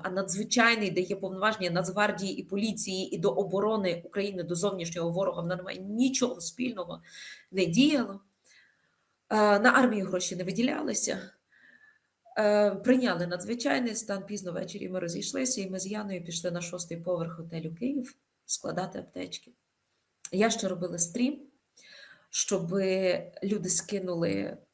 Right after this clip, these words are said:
ну, по можливості пожертви, щоб мала можливість закупити ще більше гемостатиків, турнікетів, гемостатичних губок,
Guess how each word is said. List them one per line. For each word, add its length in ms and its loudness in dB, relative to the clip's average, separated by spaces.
ну, 80 -6
по 120 0
можливості 500 0
пожертви, 540 0
щоб 240 -6
мала 240 -2
можливість 460 0
закупити 560 -6
ще 240 -4
більше 640 -2
гемостатиків, 880 -2
турнікетів, 720 -6
гемостатичних 800 -2
губок, 420 2